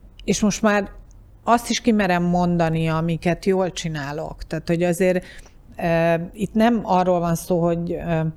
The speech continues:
hogy folyamatosan önostorozni kell magunkat, mert erről szól az önreflexió, meg rágódni azon, hogy hú, már ez se sikerült, és megkérdőjelezni magunkat, hanem egyszerűen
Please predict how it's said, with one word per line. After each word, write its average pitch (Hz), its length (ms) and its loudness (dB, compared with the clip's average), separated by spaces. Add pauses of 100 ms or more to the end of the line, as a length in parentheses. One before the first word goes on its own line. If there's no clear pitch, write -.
(600)
hogy 175 80 0
folyamatosan 175 600 0
önostorozni 170 880 0
kell 160 180 -2
magunkat, 160 480 -2
mert 165 180 -2
erről 165 300 0
szól 160 260 -4
az 156 160 -4
önreflexió, 160 680 -6
meg 156 180 -4
rágódni 156 640 0
azon, 156 440 -6
hogy 156 140 -4
hú, 175 340 -2
már 170 320 -2
ez 160 80 -6
se - 160 -6
sikerült, 165 840 -4
és - 400 -12
megkérdőjelezni 175 840 0
magunkat, 175 520 2
hanem 180 240 0
egyszerűen 180 460 2